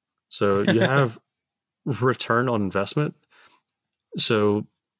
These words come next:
Speaker 1: whenever you leave and whenever you're looking back at the trade show, you have to be able to justify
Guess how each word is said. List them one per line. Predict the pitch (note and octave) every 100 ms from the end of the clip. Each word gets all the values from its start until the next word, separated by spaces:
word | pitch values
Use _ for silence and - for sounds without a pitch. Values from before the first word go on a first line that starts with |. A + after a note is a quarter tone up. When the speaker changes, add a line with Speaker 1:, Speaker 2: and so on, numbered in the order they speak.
| _
Speaker 1:
whenever | - A2 A2+ C3
you | A#2+ G#2
leave | G2 G#2+ F#2 F2+ - _ -
and | B2
whenever | G2 G2+ A2
you're | G2+
looking | G#2 F#2
back | F#2+ G2
at |
the | F#2+
trade | - G2+ G#2
show, | G2
you | F2+ G#2+
have | A2 C#3
to | - G#2
be | G#2+
able | G2+
to | -
justify | F2+ G2+ F#2+ G#2+ - F#2 F2+